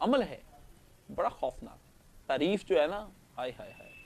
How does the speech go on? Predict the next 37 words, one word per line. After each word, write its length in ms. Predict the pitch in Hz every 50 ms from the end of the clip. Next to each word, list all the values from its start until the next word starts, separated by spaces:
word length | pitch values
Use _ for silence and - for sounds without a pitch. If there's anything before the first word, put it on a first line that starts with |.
| - - - - -
जो 100 | 127 143
न-, 120 | 135 143 - -
कहीं 220 | 180 196 233 254
से 100 | 240 247
ना 80 | 214 208
पिघले 300 | 208 214 180 185 208 226
वो 120 | 226 214 -
तारीफ 280 | - 175 170 196 208
से 80 | - 160
बड़ा 180 | 120 131 - 320
पिघलता 400 | - 196 160 170 170 - - -
है 60 | - - - - -
शैतान। 380 | 131 123 127 143 165 - 226 - - - - - - - - - - - - - - - - - - - - - - - - - - - - - - - - -
तो 60 | 247 254
यूरोप 400 | 202 185 226 233 262 294 285 -
के 80 | -
अंदर 140 | 269 262 269
सराहे 360 | - - - 208 233 277 277
जाने 200 | 226 208 180 175
की 80 | 202 220
ये 100 | 233 247
selfies, 420 | - 233 190 190 - 220 214 190 - - - - -
तस्वीरें 320 | - 170 - 180 180 180 190
अपनी 220 | 175 180 - 190
इस 180 | 170 175 - -
तरह 120 | 185 180
करके 260 | 170 180 170 - -
बनाते 360 | 160 147 139 131 127 - - 127
हैं, 80 | 123 - - - - - - - - - - - - - - - - - - - - - - - -
हैं 60 | 147
जी, 140 | - - - - - - - - - - - - - - - - - -
ये 160 | 180 185 208 -
अपने 260 | - 185 180 190 196
आप 120 | 196 180
को 100 | - 202
makeup 400 | 160 147 147 151 - 175 160 -
करना, 380 | - 165 156 151 151 147 143